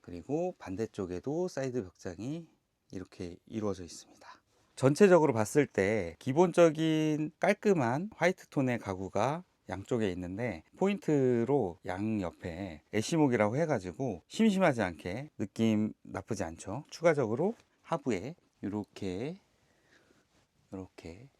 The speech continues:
무드 등이 또 있어가지고 나쁘지 않게 되어 있고요.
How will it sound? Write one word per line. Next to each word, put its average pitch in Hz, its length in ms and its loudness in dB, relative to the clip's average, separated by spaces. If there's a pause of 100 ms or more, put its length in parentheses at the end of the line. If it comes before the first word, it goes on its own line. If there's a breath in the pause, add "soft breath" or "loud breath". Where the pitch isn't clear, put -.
(720)
무드 165 260 4
등이 139 260 6
또 113 260 4
있어가지고 104 880 2
나쁘지 95 360 -8
않게 85 320 -6
되어 98 220 -4
있고요. 87 460 -8